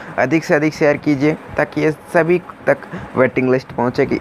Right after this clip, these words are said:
इतनी maximum रह सकती है waiting लिस्ट। Maximum waiting list ये है दोस्तों, और minimum से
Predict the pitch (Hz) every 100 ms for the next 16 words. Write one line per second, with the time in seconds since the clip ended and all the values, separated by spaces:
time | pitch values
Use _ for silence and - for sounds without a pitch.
0 | - 139 160 139 127 135 131 139 117 117
1 | 113 110 120 117 117 110 104 110 107 104
2 | 104 95 - - - - - - - -
3 | - - - - 135 147 151 143 143 139
4 | 139 - 110 131 139 131 135 135 117 120
5 | 127 143 139 135 135 -